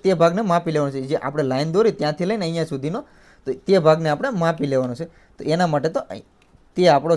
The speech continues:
છે, અહીંયાથી જે ભાગ માપીશું, તો કે આપણો અડધો ઇંચ, હાફ ઇંચ છે. તો હાફ ઇંચ આપણે અહીંયા પણ એડ કર્યું છે અને હાફ ઇંચ આપણે અહીંયા પણ એડ કર્યું છે. હવે એ જ રીતે મિત્રો, હાફ ઇંચ ત્યાં છે,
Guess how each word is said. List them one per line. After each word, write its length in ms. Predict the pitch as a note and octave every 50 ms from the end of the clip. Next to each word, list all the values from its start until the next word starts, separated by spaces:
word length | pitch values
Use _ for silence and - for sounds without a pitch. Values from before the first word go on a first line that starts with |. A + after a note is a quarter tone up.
| D#3+
છે, 80 | A#3 B3 B4 - _ _ _ _ _ _ _ _ _ _ _ -
અહીંયાથી 340 | C#3 D#3 D#3 D#3 F#3+ F#3 E3+
જે 60 | F3 D3 E3
ભાગ 120 | F3 F3 F3+ G#3+
માપીશું, 340 | B3 B3 B3+ G3 F#3+ E3+
તો 100 | - D#3+
કે 80 | D3+ D#3 D3+
આપણો 160 | D3 G#3 B3+ - - _ _ _ _ _ _ _ _ _ _ _ -
અડધો 300 | F#3+ G3 F#3 D#3 E3+ D3 C3 A#2+
ઇંચ, 120 | - - - -
હાફ 260 | B2 C#3 E3 - D#3+ E3
ઇંચ 160 | C#3 B2+ - -
છે. 100 | B3+ B3 - - _ _ _ - -
તો 80 | D3+ C3+ B2+ C#3+
હાફ 180 | D#3+ E3 E3 G#3
ઇંચ 100 | G3 - G3
આપણે 160 | F#3+ F#3 G#3
અહીંયા 300 | F#3 F#3 F3+ G3 G#3 F#3+ G3+
પણ 140 | G#3 G#3 G#3+
એડ 80 | G3+ G3
કર્યું 200 | A3 G#3+ A3 G#3+ G#3+
છે 80 | A#3 - -
અને 80 | D3+ C#3 B2+
હાફ 160 | C#3+ C#3+ - F#3+
ઇંચ 80 | D#3+ F3+
આપણે 160 | D#3+ D#3 F#3+ - - -
અહીંયા 260 | F#3 F#3 F3+ D#3+ D#3+
પણ 100 | D#3 D3 C3+
એડ 100 | B2+ - -
કર્યું 180 | C3 B2 B2 A#2+
છે. 80 | B2+ - - - - - _ -
હવે 160 | C3 D3 F3+ A#3
એ 40 | B3
જ 60 | F#3 E3+
રીતે 140 | E3+ E3 F#3 E3+
મિત્રો, 160 | E3+ F#3 C#4 - - _ _ -
હાફ 200 | B2+ C#3 D3+ D3+ F#3+
ઇંચ 80 | G3 G3 -
ત્યાં 180 | G#3 G#3+ G#3 G3+ G3
છે, 80 | B3+